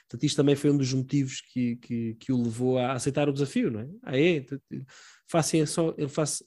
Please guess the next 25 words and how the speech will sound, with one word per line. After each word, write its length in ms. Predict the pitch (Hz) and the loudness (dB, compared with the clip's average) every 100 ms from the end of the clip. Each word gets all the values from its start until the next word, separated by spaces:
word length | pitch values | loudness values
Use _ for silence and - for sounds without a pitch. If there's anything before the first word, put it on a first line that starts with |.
| - | -8
se 100 | - | 2
eu 60 | 156 | 2
fiz 240 | 180 165 | 4 4
isto 160 | 190 - | 4 2
em 60 | 151 | 2
relação 260 | 143 156 | 2 2
ao 40 | 156 | 2
Islão, 380 | 143 151 165 | 2 0 0
também 260 | 185 180 170 | 0 2 2
sou 200 | 165 170 | 2 -2
capaz 320 | - 165 170 | -4 -6 -6
de 80 | - | -4
fazer 180 | 156 151 | -2 -2
isto 180 | 156 147 | -2 -6
em 60 | |
relação 420 | 139 131 - 135 - - - - - | -8 -8 -10 -12 -14 -20 -20 -20 -8
ao, 500 | 127 113 107 104 - | -2 -2 -2 -4 -6
ao 140 | 120 | -8
cristianismo." 500 | 104 - 101 92 107 110 _ _ _ _ _ _ _ | -8 -8 -8 -8 -14 -18 _ _ _ _ _ _ _
E, 140 | 117 113 | -6 -6
portanto, 460 | - 120 110 - - | -2 -2 -2 -6 -2
é 120 | 127 | 0
assim 440 | 120 - 135 127 - - | 0 0 -2 -2 -8 -4
que, 380 | 123 120 120 - - | 2 2 2 -6 -2
eh, 560 | 117 110 107 104 104 | 0 2 0 0 -4